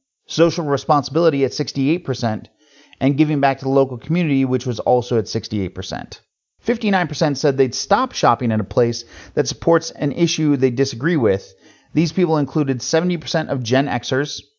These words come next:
ages thirty-five to fifty-four, that's me. Fifty-four percent of them were millennials, that's ages eighteen to thirty-four, and only thirty-seven percent of them were boomers, fifty-five plus.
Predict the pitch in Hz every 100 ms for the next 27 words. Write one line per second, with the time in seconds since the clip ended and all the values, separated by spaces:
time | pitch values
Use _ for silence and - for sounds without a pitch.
0 | - 127 120 120 - - - 131 135 127
1 | - - 127 120 127 131 120 131 170 151
2 | 117 113 131 - 104 95 - _ _ _
3 | _ _ - _ _ _ _ 170 156 160
4 | - 185 196 175 - 165 139 143 135 127
5 | 120 117 160 165 165 175 160 - 123 117
6 | - 131 120 110 - 143 - - 143 135
7 | 127 147 151 151 147 156 160 156 _ _
8 | _ _ 120 123 139 139 139 135 160 151
9 | 135 143 135 120 113 135 127 - 117 113
10 | 117 113 107 104 101 113 101 73 55 -
11 | - _ _ _ _ - 123 107 110 98
12 | - 98 78 -